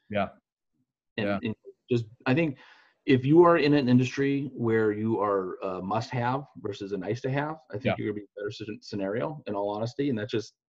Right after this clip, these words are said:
Speaker 2: happens to be what, what it is.
Speaker 1: Yeah, yeah. Well, I think that's, that's a really good point to make and, and an important distinction here because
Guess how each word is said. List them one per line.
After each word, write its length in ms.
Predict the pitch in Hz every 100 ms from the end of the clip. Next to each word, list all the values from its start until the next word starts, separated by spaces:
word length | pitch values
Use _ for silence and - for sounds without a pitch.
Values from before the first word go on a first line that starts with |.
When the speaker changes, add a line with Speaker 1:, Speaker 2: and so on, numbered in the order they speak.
| _
Speaker 2:
happens 300 | 120 110 110
to 60 | 104
be 80 | 101
what, 120 | 98 -
what 120 | 113
it 100 | 95
is. 420 | 107 101 - - _ -
Speaker 1:
Yeah, 180 | 98 90 _ _
yeah. 220 | 98 92 87 _ _ _ -
Well, 100 | 127
I 160 | 139
think 220 | 135 139 131
that's, 240 | 131 -
that's 180 | 131 127
a 40 |
really 180 | 123 117
good 180 | 110 101
point 220 | 110 101
to 100 | 104
make 280 | 98 98 101
and, 260 | 92 92
and 120 | 85 101
an 140 | 98
important 400 | 90 - 95 95
distinction 560 | 87 - 104 101 92 87
here 260 | 95 92
because 560 | 78 98 107 95 90